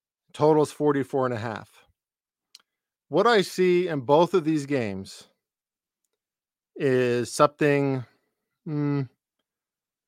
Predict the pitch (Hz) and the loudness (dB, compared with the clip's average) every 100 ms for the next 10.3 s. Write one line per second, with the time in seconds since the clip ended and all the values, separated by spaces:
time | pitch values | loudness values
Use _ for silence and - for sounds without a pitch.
0 | _ _ 139 131 165 196 185 143 139 143 | _ _ -2 2 2 4 4 2 2 4
1 | 135 135 131 131 120 120 104 - - 127 | 4 4 4 4 2 -2 -2 -8 -8 -4
2 | 120 110 110 107 95 104 107 107 - 123 | -2 -2 -2 -2 -4 -6 -8 -12 -12 -4
3 | 120 120 135 156 139 - 160 214 - 202 | -2 -2 -2 0 0 2 2 2 2 2
4 | 180 123 110 - _ _ _ _ _ _ | 2 -2 -10 -14 _ _ _ _ _ _
5 | _ _ - 139 143 156 196 196 175 160 | _ _ -8 -4 2 4 4 4 4 4
6 | - 165 160 143 120 120 151 147 147 143 | 2 0 0 0 0 -2 0 2 4 6
7 | 135 131 131 127 127 - _ _ _ _ | 4 4 2 2 -2 -6 _ _ _ _
8 | _ _ 135 135 131 131 117 160 190 175 | _ _ 2 2 4 0 0 2 2 2
9 | 180 170 160 147 - - 139 165 147 - | 2 2 0 -4 -8 -6 -2 0 0 -2
10 | - 113 | -12 -14